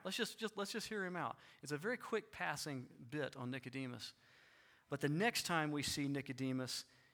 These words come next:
is powerful. We see him at the end of the Gospel of John in John chapter nineteen, after the death of Jesus Christ, where Jesus' dead body is hanging on the cross.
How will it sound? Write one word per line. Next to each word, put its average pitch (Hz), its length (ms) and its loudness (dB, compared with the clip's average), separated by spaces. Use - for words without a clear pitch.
is 120 120 -4
powerful. - 640 -2
We 135 120 -2
see 214 260 2
him 208 180 4
at 175 80 0
the 180 160 0
end 185 240 2
of 180 60 0
the 160 80 -2
Gospel 147 420 2
of 123 60 -4
John 127 320 4
in 117 100 -2
John 131 260 2
chapter 139 340 0
nineteen, 127 580 -2
after 165 280 4
the 175 120 2
death 160 340 4
of 147 60 0
Jesus 135 360 -2
Christ, 117 560 -2
where 135 120 -4
Jesus' 165 580 0
dead 160 260 2
body 147 340 4
is 120 120 -2
hanging 147 380 0
on 143 100 0
the 139 60 -2
cross. 127 540 2